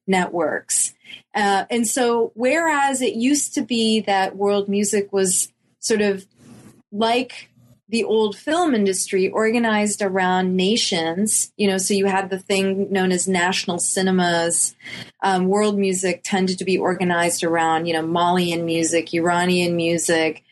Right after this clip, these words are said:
Brazilian music. Um, there's a shift taking place now to genres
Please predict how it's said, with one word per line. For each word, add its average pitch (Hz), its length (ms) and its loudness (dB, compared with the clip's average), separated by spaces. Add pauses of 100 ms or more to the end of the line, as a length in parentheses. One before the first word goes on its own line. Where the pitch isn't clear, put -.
(140)
Brazilian 180 580 0
music. 160 540 -2 (640)
Um, 196 360 0 (260)
there's 254 300 2
a 269 80 0
shift - 600 -2
taking 226 440 -2
place 196 340 -2
now 185 500 0 (360)
to 202 580 2 (800)
genres 196 1160 0